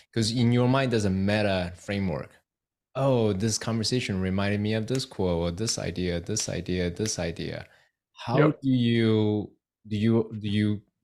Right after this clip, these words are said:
Speaker 1: you know, have a filing system on your desktop somewhere?
Speaker 2: Dude, this,
Speaker 1: Is it
Speaker 2: yeah,
Speaker 1: literally just
Speaker 2: I'm,
Speaker 1: in your
Speaker 2: I'm
Speaker 1: mind?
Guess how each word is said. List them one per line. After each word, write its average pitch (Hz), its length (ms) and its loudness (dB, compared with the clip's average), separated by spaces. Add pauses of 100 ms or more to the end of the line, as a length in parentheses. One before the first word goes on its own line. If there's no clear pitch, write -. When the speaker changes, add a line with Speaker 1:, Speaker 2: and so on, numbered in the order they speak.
(120)
Speaker 1:
you 107 140 -4
know, 95 60 -2
have 104 120 -2
a 101 80 0
filing 156 460 2
system 143 680 0
on 101 180 -2
your 95 120 0
desktop 139 720 -2
somewhere? 139 720 2
Speaker 2:
Dude, 131 40 -8
this, 185 140 4
Speaker 1:
Is - 80 -6
it - 40 -8 (180)
Speaker 2:
yeah, 170 180 6
Speaker 1:
literally 127 300 6
just - 200 4
Speaker 2:
I'm, 120 60 -2
Speaker 1:
in 107 80 2
your 104 80 4
Speaker 2:
I'm 101 80 2
Speaker 1:
mind? 92 360 0